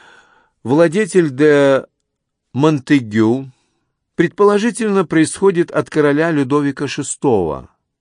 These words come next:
Жил в десятом веке. Был женат на дочери графа де Брасси, от которого и получил второй титул.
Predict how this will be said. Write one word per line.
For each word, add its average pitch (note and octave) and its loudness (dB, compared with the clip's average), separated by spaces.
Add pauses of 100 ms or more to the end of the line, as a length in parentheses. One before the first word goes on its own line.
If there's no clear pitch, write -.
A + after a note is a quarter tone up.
(640)
Жил A3 -2
в F#3 -10
десятом F#3+ -4
веке. B2 -2 (720)
Был G#3+ 0
женат E3+ 0
на D3+ 2
дочери D3+ -2
графа C3+ 0
де B2+ -2 (100)
Брасси, G#2+ -6 (440)
от B2+ 0
которого F#3 0
и D#3 0
получил C#3+ -2
второй A#2+ -2
титул. G2+ -6